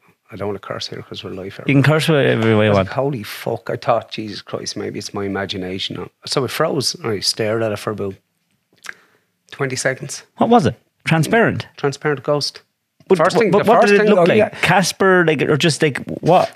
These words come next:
Speaker 2: was
Speaker 1: It looked like a spirit that was see-through, but floating.
Speaker 2: Like a
Speaker 1: And
Speaker 2: person?
Speaker 1: Yeah, f-, staring at me. And the first thing I thought, "Oh God, it's the Banshee, it's the Banshee." <laughs> You know, you're a young lad. And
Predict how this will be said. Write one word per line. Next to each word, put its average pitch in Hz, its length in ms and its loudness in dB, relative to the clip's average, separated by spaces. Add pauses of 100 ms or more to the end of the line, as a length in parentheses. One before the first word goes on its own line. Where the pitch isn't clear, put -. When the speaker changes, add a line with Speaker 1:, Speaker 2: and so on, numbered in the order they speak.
Speaker 2:
was 147 240 4
Speaker 1:
It - 20 2
looked 175 460 0
like 180 240 0
a - 20 -2
spirit 139 520 0
that 127 120 -2
was 117 120 -4
see-through, 120 640 -4
but 110 100 -10
floating. - 480 -8 (220)
Speaker 2:
Like 156 100 2
a 139 40 0
Speaker 1:
And 135 80 -2
Speaker 2:
person? 165 400 2
Speaker 1:
Yeah, 120 140 -4
f-, - 300 -12
staring 127 440 -2
at 135 120 -4
me. 117 140 -6
And 117 80 -6
the 120 40 -8
first 139 320 -2
thing 127 140 0
I 120 80 -2
thought, 160 260 -4
"Oh 147 60 -2
God, 156 260 -4
it's 156 120 -6
the - 100 -16
Banshee, 170 560 -4
it's 233 140 -8
the 185 80 -12
Banshee." 233 480 -2
<laughs> - 40 -6
You 202 80 2
know, 165 80 2
you're 165 220 2
a 147 40 0
young 156 200 4
lad. 151 240 2
And 131 160 0